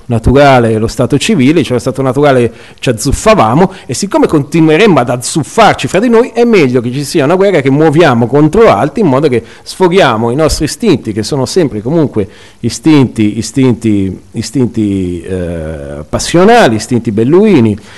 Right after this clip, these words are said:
istinti violento, contro qualcuno che è altro da noi, mentre riusciamo, come dire, a difendere, eh, la, la, la, la, le persone che ci stanno accanto, che ci stanno, che ci stanno vicino.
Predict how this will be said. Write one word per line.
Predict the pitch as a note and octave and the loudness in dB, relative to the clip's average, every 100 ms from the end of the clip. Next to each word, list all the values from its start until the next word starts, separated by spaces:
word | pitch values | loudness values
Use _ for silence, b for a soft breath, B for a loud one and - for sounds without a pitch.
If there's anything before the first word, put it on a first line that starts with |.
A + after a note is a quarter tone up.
| B - | B -8
istinti | - F3 D3 B2+ | -4 2 2 2
violento, | B2+ A3+ C#3+ D3+ D#3+ A3+ - - - | 2 4 4 4 2 2 0 -8 2
contro | F3 D3+ G#3+ F#3+ | 4 4 2 2
qualcuno | E3+ - E3 C3+ | 2 2 2 4
che | D3 | 4
è | |
altro | D3 D3 B2+ C3 | 4 4 2 2
da | D3 A#3 | 4 4
noi, | C#3 A#2 F#3 | 4 4 4
mentre | D#3 B2 C#3+ | 2 2 0
riusciamo, | D#3+ E3+ A#2 B2+ | -2 -2 0 0
come | C#3 | 0
dire, | C#3 B2 | 2 2
a | |
difendere, | C#3 F#3 - A#2 B2 C3 C3+ C3 - | 0 -2 0 0 2 2 0 -2 -4
eh, | B2+ | -6
la, | A#2 A2+ | -4 -2
la, | A2 | -4
la, | A2 G#2+ | -4 -6
la, | G#2 G#2+ G#2+ B B | -8 -10 -12 B B
le | E3+ | -2
persone | E3 - D3 C#3+ C3+ | 0 2 2 4 2
che | B2 | 0
ci | C3+ | -4
stanno | - C3 C3+ | -4 -2 -2
accanto, | C#3 A3 F3 B2 - | -2 0 0 0 -4
che | A2 | -8
ci | A2+ | -10
stanno, | A#2 C3+ B2 B2 A#2+ A2+ | -6 -2 0 0 -2 -4
che | B2 | -8
ci | B2 | -8
stanno | - B2 A#2+ | -6 -4 -4
vicino. | C3+ D#3 | -2 -2